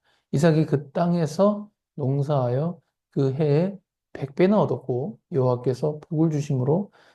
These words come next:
그 사람이 창대하고 왕성하여 마침내 거부가 되어 양과 소가 떼를 이루고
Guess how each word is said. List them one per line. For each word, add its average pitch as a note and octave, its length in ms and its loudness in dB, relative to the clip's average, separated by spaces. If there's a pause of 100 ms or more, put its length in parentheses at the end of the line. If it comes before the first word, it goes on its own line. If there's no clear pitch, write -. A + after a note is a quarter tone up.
(100)
그 - 140 -2
사람이 D3 480 2
창대하고 G#3+ 880 2 (100)
왕성하여 C#3+ 840 -2
마침내 C3+ 640 -4 (300)
거부가 B2+ 540 0
되어 A2 540 -2 (1400)
양과 C3 560 4
소가 D#3 640 0
떼를 A3+ 320 4
이루고 C3+ 480 -2